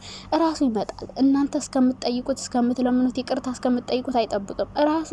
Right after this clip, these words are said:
መጥቶ ይቅርታ ጠይቆ የግሉ ያደርጋችኋል። የሚፈልጋችሁ ሰው፣ የማይፈልጋችሁ ሰው ግን በቃ እን-፣ እንለያይ ካላችሁት እንለያይ ይላችኋል። በቃ ስለዚህ ለመለያየት አስቦ የቆየ ሰው ነው። ስለዚህ እ፣ ሀይሚዬ፣ እኔ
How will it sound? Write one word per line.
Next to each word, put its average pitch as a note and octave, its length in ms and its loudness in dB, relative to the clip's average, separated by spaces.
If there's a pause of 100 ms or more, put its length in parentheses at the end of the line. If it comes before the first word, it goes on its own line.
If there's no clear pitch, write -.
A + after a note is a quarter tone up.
(120)
መጥቶ D4 280 0 (640)
ይቅርታ C#4 340 0 (100)
ጠይቆ C#4+ 360 -4
የግሉ C#4+ 380 6
ያደርጋችኋል። G#3+ 600 0
የሚፈልጋችሁ A#3 720 2
ሰው፣ G#3+ 140 -2 (340)
የማይፈልጋችሁ D4+ 720 2
ሰው D#4 160 2
ግን G4+ 160 2 (680)
በቃ C4+ 240 4 (520)
እን-፣ C#4 340 6
እንለያይ C4+ 460 4
ካላችሁት C4 480 -2
እንለያይ A#3 440 4 (260)
ይላችኋል። A3+ 600 0
በቃ A3+ 180 -2 (1000)
ስለዚህ C4+ 380 2 (360)
ለመለያየት C4 520 4 (120)
አስቦ C4+ 300 -6
የቆየ A3+ 380 0
ሰው A3 180 -4
ነው። A3+ 140 -4
ስለዚህ E4+ 420 2 (580)
እ፣ A3+ 100 -4 (260)
ሀይሚዬ፣ A#3+ 380 0
እኔ A3 140 0